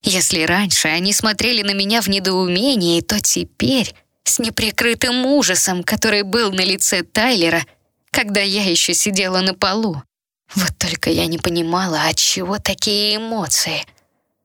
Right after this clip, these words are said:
Мне стало неприятно от их пронзительных взглядов. Тайлер будто пытался заглянуть мне в душу.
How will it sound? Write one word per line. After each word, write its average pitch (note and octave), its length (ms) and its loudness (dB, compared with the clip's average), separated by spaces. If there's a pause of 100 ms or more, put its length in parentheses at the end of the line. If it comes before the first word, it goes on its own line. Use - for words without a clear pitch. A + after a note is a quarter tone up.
(100)
Мне G#3 140 0
стало F3+ 260 0
неприятно F3 800 0
от D#3+ 120 0
их F#3+ 120 -4
пронзительных F#3 680 0
взглядов. F3 560 -2 (340)
Тайлер G#3 380 0
будто F#3+ 320 -2
пытался G#3+ 520 2
заглянуть G#3+ 560 0
мне A3+ 180 0
в A3+ 80 -4
душу. G#3+ 500 0